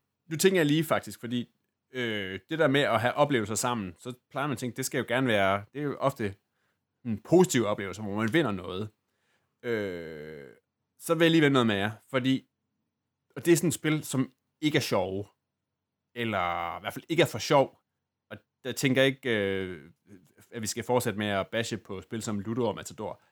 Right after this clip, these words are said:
Jeg tænker på spil, hvis, øh, tema og inklusiv og mekanik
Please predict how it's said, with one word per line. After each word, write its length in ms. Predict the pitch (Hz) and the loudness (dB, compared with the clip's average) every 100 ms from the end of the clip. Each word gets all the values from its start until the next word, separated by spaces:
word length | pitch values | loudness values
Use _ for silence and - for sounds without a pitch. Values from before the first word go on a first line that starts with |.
| _ | _
Jeg 100 | 131 | -4
tænker 200 | 143 135 | -2 -2
på 80 | 131 | -4
spil, 340 | - 180 175 - - _ | -2 -2 -2 -10 -20 _
hvis, 400 | 139 151 - 135 | 2 4 4 4
øh, 140 | 117 - | 2 0
tema 420 | - 160 208 180 - | 2 4 4 0 -4
og 320 | 127 127 131 - _ _ _ | 0 0 0 -6 _ _ _
inklusiv 540 | 165 190 147 127 113 110 - | -6 -2 0 0 0 -6 -8
og 340 | 139 202 214 - 127 | 0 2 0 -8 -2
mekanik 580 | 123 139 151 196 - | 0 4 4 4 -2